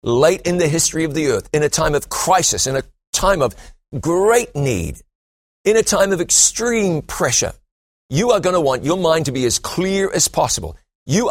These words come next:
aren't going to want to say, "I can't live without my little crutch or my little vice."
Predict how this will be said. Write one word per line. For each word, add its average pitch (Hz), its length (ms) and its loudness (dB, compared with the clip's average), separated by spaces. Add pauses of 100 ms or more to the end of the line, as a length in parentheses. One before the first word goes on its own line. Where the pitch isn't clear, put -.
aren't 208 360 0
going 151 240 0
to 135 100 -2
want 143 240 0 (120)
to 135 100 -2
say, 120 480 2 (320)
"I 143 240 2
can't 139 520 0
live 131 320 2
without 123 380 0
my 127 240 -2
little 120 260 0
crutch - 380 -4
or 120 80 0
my 117 260 0
little 107 220 -2
vice." 107 400 -4